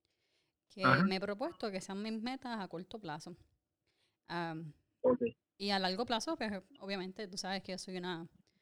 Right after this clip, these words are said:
Speaker 1: eh, doer, que eso es, tú sabes que yo me pongo algo en la mente y, y entre ceja y ceja hasta que se haga, ¿verdad?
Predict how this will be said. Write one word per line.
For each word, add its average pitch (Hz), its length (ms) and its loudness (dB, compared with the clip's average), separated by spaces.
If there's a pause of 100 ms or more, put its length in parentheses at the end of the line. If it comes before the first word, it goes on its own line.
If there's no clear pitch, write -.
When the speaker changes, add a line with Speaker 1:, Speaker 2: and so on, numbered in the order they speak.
(320)
Speaker 1:
eh, 185 260 -4
doer, 202 440 0
que 170 100 -4
eso 175 260 -4
es, 170 160 -2
tú 185 80 -8
sabes 165 340 -4
que 151 320 -10 (1300)
yo 180 140 -4
me 180 100 0
pongo 208 300 0
algo 208 160 -2
en 196 80 -2
la 196 100 0
mente 220 340 -2
y, 175 80 -4 (200)
y 175 60 -4
entre 170 260 -4
ceja 190 240 -2
y 202 40 -2
ceja 202 220 2
hasta 175 200 -4
que 165 100 -4
se - 120 -8
haga, 165 360 -2
¿verdad? 180 260 -6